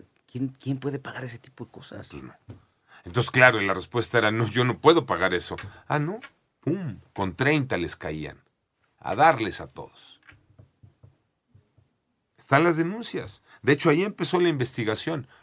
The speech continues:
Speaker 2: Una investigación que empezó en agosto con una primera denuncia de estas de cien mil pesos vinieron a cobrar. Ya llegó el comerciante y dijo, "Ya estuvo", ¿no? Llegó, "Oigan, es que, ¿qué creen? Cien mil ¿cuándo?". Así, órale, pues,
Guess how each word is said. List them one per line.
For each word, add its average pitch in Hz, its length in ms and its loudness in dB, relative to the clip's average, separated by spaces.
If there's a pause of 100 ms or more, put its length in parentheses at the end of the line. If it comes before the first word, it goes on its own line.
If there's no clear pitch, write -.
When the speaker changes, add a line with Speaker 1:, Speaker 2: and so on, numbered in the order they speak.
Speaker 2:
Una - 80 -10
investigación 120 520 0
que 131 80 -4
empezó 117 300 -6
en 123 100 -2
agosto 98 480 -4
con 101 140 -6
una 107 180 -4
primera 95 320 -4
denuncia 90 400 -4
de 92 60 -4
estas 90 260 -6
de 76 140 -8 (260)
cien 101 420 -4
mil 113 200 -2
pesos 104 320 -2
vinieron 92 400 -2
a 78 60 -2
cobrar. 82 380 -4
Ya 101 140 2
llegó 87 220 -2
el 92 100 -6
comerciante 85 600 -8
y 78 40 -10
dijo, 82 240 -12
"Ya 85 160 0
estuvo", 71 460 -6
¿no? 131 220 0 (500)
Llegó, 92 340 2
"Oigan, 110 320 0
es 113 140 -4
que, 101 120 -8
¿qué 101 180 -8
creen? 87 540 -12
Cien 92 380 -4
mil 107 220 -2
¿cuándo?". 101 460 0
Así, 101 340 -8
órale, 85 380 -2
pues, - 280 -14